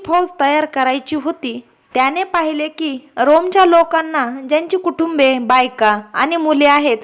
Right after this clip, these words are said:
त्यांना सैन्यात सामील व्हायचे नाही. तेव्हा त्या राजकर्त्याने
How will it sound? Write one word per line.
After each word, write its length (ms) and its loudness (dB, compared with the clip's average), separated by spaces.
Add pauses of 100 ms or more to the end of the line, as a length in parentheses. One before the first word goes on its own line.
(260)
त्यांना 300 2
सैन्यात 540 0 (300)
सामील 380 0
व्हायचे 420 -2
नाही. 320 -6 (420)
तेव्हा 340 4
त्या 240 2
राजकर्त्याने 960 0